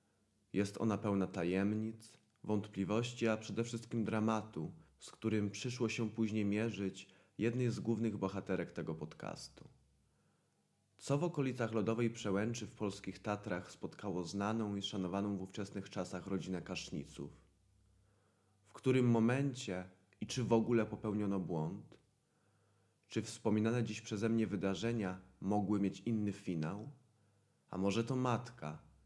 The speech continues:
świadomie bądź nie, przyczyniła się do śmierci ukochanego syna i najdroższego męża? O wszystkim tym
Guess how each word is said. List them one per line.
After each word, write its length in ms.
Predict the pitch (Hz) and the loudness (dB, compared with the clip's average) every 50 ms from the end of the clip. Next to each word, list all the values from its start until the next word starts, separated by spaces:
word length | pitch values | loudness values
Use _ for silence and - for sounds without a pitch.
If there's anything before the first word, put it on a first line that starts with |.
| _ _ _ _ _ _ | _ _ _ _ _ _
świadomie 540 | - - - - 104 95 101 98 107 120 120 | -12 -2 2 4 4 6 6 4 4 2 2
bądź 280 | 120 131 127 117 113 | 2 2 0 0 2
nie, 340 | 120 127 123 107 95 90 80 - - - | 2 2 2 2 2 0 -4 -8 -14 -14
przyczyniła 540 | - - - 104 - - 113 113 113 104 98 | -10 -8 -6 -6 -4 0 2 4 4 4 4
się 120 | 98 - 104 | 2 2 0
do 100 | 95 95 | -2 -2
śmierci 460 | - - 107 101 95 92 - - 107 | -2 -2 -2 -2 -2 -2 -4 -4 -4
ukochanego 580 | 95 78 92 92 98 104 90 92 92 92 87 | -2 -2 -2 -2 -2 0 0 0 0 0 -2
syna 320 | 85 - - 98 87 90 87 | -4 -4 -4 -2 -2 -2 -2
i 60 | 85 | -2
najdroższego 680 | 87 90 87 82 78 80 80 - - - 95 92 90 85 | -2 -2 -2 -2 -2 -4 -4 -6 -4 -2 -2 0 0 0
męża? 500 | 85 85 78 71 76 80 82 90 - - - - - - _ _ _ _ _ _ _ _ _ _ _ _ _ _ _ _ _ _ _ _ _ _ _ _ _ | -2 -2 -2 -4 -4 -4 -6 -6 -8 -12 -14 -16 -20 -20 _ _ _ _ _ _ _ _ _ _ _ _ _ _ _ _ _ _ _ _ _ _ _ _ _
O 60 | 110 | -10
wszystkim 520 | - - - 151 156 151 - - 135 123 120 | -6 -2 -2 -2 -2 -2 -2 -2 0 0 0
tym 400 | 123 143 143 127 110 98 101 | 2 2 2 2 2 0 -2